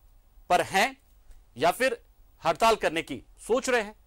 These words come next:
तो एक अपील उनके साथ हमारी है कि देखिए, इस हड़ताल से किसी का कुछ भला नहीं होने वाला है। हाँ, नुकसान जरूर जनता का होने वाला है,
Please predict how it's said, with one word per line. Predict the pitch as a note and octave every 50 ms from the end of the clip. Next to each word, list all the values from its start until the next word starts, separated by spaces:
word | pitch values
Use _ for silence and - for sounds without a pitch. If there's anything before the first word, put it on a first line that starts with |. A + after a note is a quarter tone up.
| _ _ _ _ - - _ -
तो | -
एक | - -
अपील | A#3 - C4+ D#4 D4
उनके | C#4 A#3 C4+ B3
साथ | - A#3 A3+ A3+ A#3
हमारी | G3+ G3 G3 G3+ G#3
है | G3 A3+
कि | A#3 C#4
देखिए, | A#3 A3+ A3+ A#3 A#3+ A3+
इस | G3+ -
हड़ताल | G3 - - G3 G#3 B3 B3+
से | - - A#3 B3
किसी | A3+ - A3+ - A#3+ A#3+
का | A#3 A3+
कुछ | - - A#3 - - G#3+ - C#3+
भला | D#3+ F3+ F#3+ F#3
नहीं | F3 F3+
होने | E3+ D#3+ D3+
वाला | C3+ C3 C3 B2+ C3
है। | A#2+ A#2+ - _ _ _ _ _ _ _ _ _ - _ _ _ _ _ - _ _ -
हाँ, | D#3+ D3+ A2+
नुकसान | C3 D3+ E3 - - A#3+ G#3 A3+ A#3+ - - - - _ _ - - - - - - - - -
जरूर | B2 D#3 F#3 A#3+ C#4
जनता | G#3+ F#3+ G3+ G3+ G3+ B3 A#3
का | A3 G#3+ G#3
होने | G3+ G#3+ G#3 G#3
वाला | F3+ F#3 F3+ F3 E3
है, | F3+